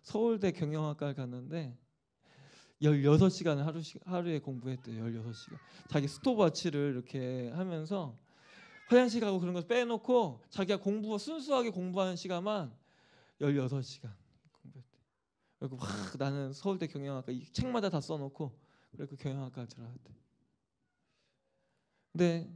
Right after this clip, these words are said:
저는 거기까지는 아니었어. 하여튼 못 들어갔어. 그래서 이제 막 이게 넣는데 전북대도 넣고 충남대도 넣고 총신대도 넣고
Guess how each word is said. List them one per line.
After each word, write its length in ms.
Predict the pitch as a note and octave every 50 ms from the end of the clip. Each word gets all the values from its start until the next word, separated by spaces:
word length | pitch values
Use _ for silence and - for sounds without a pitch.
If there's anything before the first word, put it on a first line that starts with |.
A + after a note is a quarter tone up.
| D#3 - - _ _
저는 240 | - - C#3+ D3 C#3+
거기까지는 500 | - D3 C#3+ C#3 D3 C#3+ - D3+ C3+ B2+
아니었어. 380 | A#2+ A#2+ B2 B2+ B2+ - - _ _ _ _ _ _ _ _ _ _ _ _ _ _ _ -
하여튼 460 | - - - - - D3 D3 D3+ C#3+ _ _ _
못 160 | - C3+ C3+
들어갔어. 480 | - C#3 C#3 B2+ A#2+ B2+ B2+ - - - _ _ _ _ _ _ _ _ _ _ _ _ _ _ _ _ _ _ _ _ _ _ _ _ _ _ _ _ _ _ _ _ _ _ _ _ _ _ _ _ _ _ _
그래서 220 | - F3+ F3+ F#3+
이제 360 | F3+ F3+ F3+ F3 E3+ D#3+ D#3 E3+ F3 - - _ _ _ _ _ _ _ _ _ _ _ _ _ _ _ _ _ _ _ _ _ _ _ _ -
막 220 | - - G#3 -
이게 100 | D#3+ D#3+
넣는데 360 | D3 C#3 C3+ C3 B2+ B2 B2+ B2
전북대도 580 | - D#3 D3+ D#3+ D#3 D3+ - E3+ D#3 D#3 D3+
넣고 500 | B2+ C3+ C3 - - - D3 C#3+ C#3 C#3+
충남대도 640 | - - G#3+ G#3+ G#3 G3 F3+ F3 F3 E3+ D#3 D#3 C#3+
넣고 580 | C3+ C#3 C3+ C#3 - - - D3 D3 D3 D3 D3 F3+ F3+ - - - - -
총신대도 960 | - A#3+ A#3 A#3+ A3+ - A#3 A3 G#3+ G#3 G3+ F#3+ F#3 F3+ E3 E3+ E3 D#3+ D3+
넣고 640 | D3 D#3 D#3 D#3 D#3 - - E3 D#3 D#3+ D#3+ D#3+ F#3